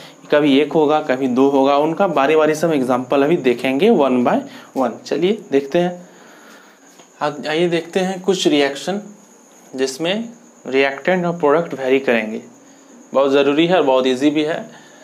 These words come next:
सबसे पहला इसमें part है कि one reactant and two or more product, one reactant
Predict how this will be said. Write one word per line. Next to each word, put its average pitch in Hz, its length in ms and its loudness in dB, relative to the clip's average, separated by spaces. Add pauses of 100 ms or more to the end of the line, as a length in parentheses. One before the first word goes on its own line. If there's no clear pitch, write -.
(420)
सबसे 143 300 -2
पहला 170 300 0
इसमें 175 360 -2
part 151 300 2
है 180 200 0 (100)
कि 196 140 -2
one 160 300 -2
reactant 160 560 -2
and 147 260 0
two 190 160 2 (720)
or 135 160 2
more 139 240 2 (100)
product, 117 400 -4 (480)
one 147 220 0
reactant 160 760 -2